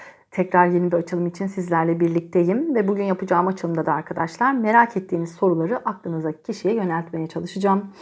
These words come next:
Umarım ki en doğru kanaldan en doğru bilgileri aldığımız güzel, farkındalık dolu bir açılım olsun arkadaşlar. Bunun için sizler adına niyet ediyorum. Niyetleriniz niyetime dahil olsun ve bu şekilde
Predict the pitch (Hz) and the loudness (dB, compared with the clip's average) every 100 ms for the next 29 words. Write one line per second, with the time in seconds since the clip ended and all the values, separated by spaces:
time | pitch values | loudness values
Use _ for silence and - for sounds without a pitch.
0 | - - - _ 285 269 202 190 185 220 | -20 -20 -20 _ 2 4 4 2 2 2
1 | 247 220 190 170 151 - 185 160 156 156 | 4 2 2 2 2 0 2 2 2 2
2 | 180 202 208 190 170 156 156 147 151 151 | 2 0 0 2 2 0 -2 -4 -4 0
3 | 175 165 160 151 165 220 - - - - | 0 0 -2 -2 0 -2 -4 -18 -20 -20
4 | - - 190 185 175 180 214 - 196 180 | -20 -2 0 6 6 6 4 2 4 4
5 | - 160 156 156 190 180 214 220 202 226 | 0 -4 -4 -2 0 2 2 -2 -4 -6
6 | - - - 190 214 175 165 170 160 - | -8 -8 -4 -2 -2 -4 -2 -4 -4 -4
7 | 156 160 - 214 226 240 170 - 170 214 | -6 -4 -2 -2 0 0 0 -2 -2 0
8 | 170 151 185 185 240 214 185 185 165 160 | 0 0 -2 -2 -2 0 0 0 0 2
9 | 214 - - - - - - 262 240 240 | 0 -2 -14 -20 -20 -20 0 4 4 4
10 | 180 170 196 233 208 202 180 - 175 175 | 4 4 4 2 0 0 0 0 -2 2
11 | 170 175 196 202 196 202 208 196 - _ | 2 2 2 2 0 -2 -2 -6 -16 _
12 | _ _ _ _ - - - - 196 208 | _ _ _ _ -20 -20 -18 -8 0 2
13 | 233 226 185 165 165 196 220 | 2 0 0 0 4 4 2